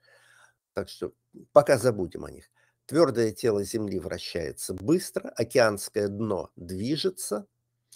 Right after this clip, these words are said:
и увлекает за собой приливные горбы. Этот горб сюда, а этот горб сюда. И получается так, что максимум, а, приливных горбов смещён по отношению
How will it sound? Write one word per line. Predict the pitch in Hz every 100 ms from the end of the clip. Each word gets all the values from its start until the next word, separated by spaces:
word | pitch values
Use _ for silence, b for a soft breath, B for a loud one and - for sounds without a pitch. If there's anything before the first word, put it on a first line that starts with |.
| b b b
и | 147
увлекает | 151 131 139 135 - 202 208 165
за | 107 110
собой | - 110 107 135 180
приливные | - 107 107 113 120 120 117
горбы. | 110 104 90 82 - -
Этот | 117 101 107
горб | 147 95 - _ -
сюда, | - 92 101 185 233 -
а | 98
этот | 131 135 127
горб | 131 127
сюда. | - - - - b b b b b b b _
И | 165 165 - -
получается | 143 143 165 160 - -
так, | - 214
что | - -
максимум, | 123 135 120 - - 85 82 78 _ _ _ _ _ - -
а, | 104 90
приливных | - 113 120 113 104 107
горбов | 117 139 175 220 -
смещён | - 131 131 - 190 208
по | 196 120
отношению | - 113 113 147 147 147 135